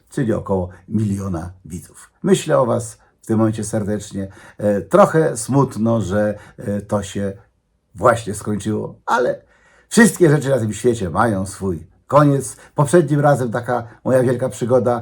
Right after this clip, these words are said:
sześćdziesiąt minut na godzinę, skończyła się za sprawą generała w ciemnych okularach, który po prostu pewnego dnia, e, wyłączył, e, nadajniki Polskiego Radia. Tym razem trzeba było, e, wyłączyć,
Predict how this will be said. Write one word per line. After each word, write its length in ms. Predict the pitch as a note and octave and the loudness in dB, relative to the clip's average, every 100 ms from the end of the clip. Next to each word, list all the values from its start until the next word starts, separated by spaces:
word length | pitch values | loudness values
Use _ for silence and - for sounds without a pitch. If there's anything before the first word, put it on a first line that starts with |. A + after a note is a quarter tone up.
| - | -6
sześćdziesiąt 400 | - D#3 C#3+ B2+ | 0 4 4 2
minut 220 | A#2+ B2 A#2+ | 0 0 0
na 80 | |
godzinę, 480 | A#2 A#2+ B2 B2 A#2+ A#2 - | 2 0 2 2 2 -2 -14
skończyła 500 | - D#3+ D3 C3 A#2+ | -2 0 2 2 0
się 140 | - | -2
za 140 | F#2+ G#2+ | -6 -6
sprawą 500 | - A2 G2+ G#2+ G#2+ - - | -2 -2 0 -2 -4 -10 -12
generała 580 | F#2+ E3 F3+ F#3 C#3+ G#2 | 2 6 8 8 6 2
w 60 | - | -2
ciemnych 380 | A#2+ G#2 F#2+ | -2 -2 -4
okularach, 640 | F#2 F#2 F2+ A#2 G#2 G#2 - _ _ _ | -8 -8 -4 -2 -4 -8 -16 _ _ _
który 240 | - D#3 | 4 6
po 120 | G#2+ | 4
prostu 420 | F#2+ F#2+ F#2+ F#2+ F#2 - | -2 -4 -4 -8 -8 -10
pewnego 440 | - G2 G#2+ F#2+ E2+ | -6 -4 -2 -4 -6
dnia, 380 | D#2+ D#2+ D#2+ F2+ _ _ _ - | -8 -10 -12 -18 _ _ _ -14
e, 220 | - F#3+ | -6 2
wyłączył, 720 | E3+ C#3+ G2+ F2+ - F2 E2+ - _ | 6 6 4 -2 -8 -10 -10 -20 _
e, 240 | F2+ F2+ - | -12 -10 -2
nadajniki 760 | A#2+ B2 G#2+ E2+ D#2+ - E2 - _ | 2 2 2 -2 -8 -12 -16 -16 _
Polskiego 560 | G#2+ G#2 - F2 D#2 F2 - | -8 -8 -8 -12 -14 -20 -8
Radia. 460 | G2+ F2 - - - _ | -8 -6 -10 -18 -20 _
Tym 160 | A#3 A3+ | 0 6
razem 400 | F#3+ C#3+ C#3+ C#3+ - - | 6 6 0 -2 -10 0
trzeba 260 | F#3 C#3+ | 2 4
było, 340 | G2 G2 F#2 F2+ - - | 2 -2 -4 -6 -14 -4
e, 220 | - - | 0 4
wyłączyć, 720 | C#3+ C#3+ A#2 G#2+ G2 - | 4 6 4 0 -6 -8